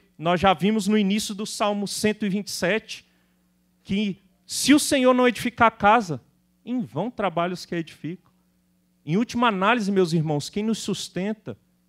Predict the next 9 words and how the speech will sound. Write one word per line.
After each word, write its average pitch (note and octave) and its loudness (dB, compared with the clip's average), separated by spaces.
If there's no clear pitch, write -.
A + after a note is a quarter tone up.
quem G3 -4
conduz G3+ 0
nossas F#3 -4
vidas, E3 -8
quem F#3+ -2
nos G#3 2
mantém G#3+ 0
de G#3 -2
pé, F#3+ -4